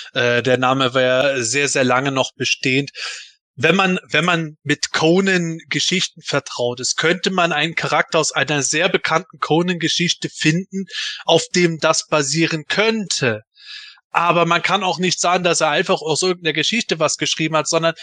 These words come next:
man muss sich von dem bisschen, was dort erzählt wurde, inspirieren lassen. Das ist so, wie wenn einer jetzt mit einem Design kommen soll für einen Hörspielcharakter wie Goras oder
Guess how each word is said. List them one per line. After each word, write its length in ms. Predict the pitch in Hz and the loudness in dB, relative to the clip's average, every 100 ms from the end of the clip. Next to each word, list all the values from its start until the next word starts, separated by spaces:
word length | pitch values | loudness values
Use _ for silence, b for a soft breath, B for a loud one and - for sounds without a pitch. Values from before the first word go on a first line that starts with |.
| B B | B B
man 140 | 151 | 0
muss 180 | 151 208 | 2 2
sich 180 | 208 190 | 0 -2
von 220 | - 165 - | 0 -2 0
dem 240 | 202 220 - _ - | -2 -2 -8 _ -2
bisschen, 440 | 302 - 262 208 | 0 2 0 2
was 200 | 175 - | 2 0
dort 200 | - 208 | 0 0
erzählt 460 | 196 185 - 220 - | 0 0 0 -2 -2
wurde, 200 | 156 160 | -2 -2
inspirieren 640 | 170 165 - 165 208 220 | -2 -6 -2 0 0 0
lassen. 280 | 151 139 - | 0 0 0
Das 140 | 151 170 | -2 -2
ist 180 | 202 | -2
so, 180 | - 233 | -2 -2
wie 160 | 202 180 | -2 0
wenn 160 | 180 | 0
einer 280 | 180 175 202 | 0 -2 0
jetzt 200 | 196 - | 0 -2
mit 200 | 185 190 | -4 -2
einem 320 | 170 175 180 | -2 0 -2
Design 560 | 170 170 - 151 170 220 | -4 -4 0 0 0 -2
kommen 340 | - 190 185 175 | -2 -2 -2 -2
soll 280 | 165 180 | 0 0
für 380 | 190 - 180 185 - B B B | 0 -2 0 0 0 B B B
einen 240 | 175 175 | 0 0
Hörspielcharakter 1120 | 143 226 - 226 214 175 156 165 - 175 156 | 2 0 0 -2 0 0 2 0 0 0 0
wie 140 | 151 160 | 0 0
Goras 640 | 185 208 - 170 151 - | 2 4 4 2 2 0
oder 480 | - 165 165 165 156 | -2 -2 0 2 0